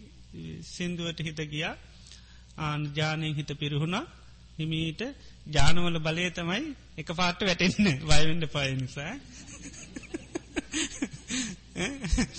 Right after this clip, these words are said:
හිමීට පාත් වෙන එකක් තමයි වෙන්නේ. <laughs> ආනිසංස වශයෙන් එයා ඥාන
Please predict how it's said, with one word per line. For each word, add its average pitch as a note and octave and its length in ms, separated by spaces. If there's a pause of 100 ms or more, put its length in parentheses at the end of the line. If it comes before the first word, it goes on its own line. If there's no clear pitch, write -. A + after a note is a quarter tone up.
(260)
හිමීට G3 420
පාත් F3+ 340
වෙන G3 140
එකක් G3 180 (120)
තමයි G#3+ 260
වෙන්නේ. D3 420
<laughs> - 60 (2750)
ආනිසංස F3+ 580
වශයෙන් E3+ 480 (400)
එයා F3+ 260
ඥාන F3 580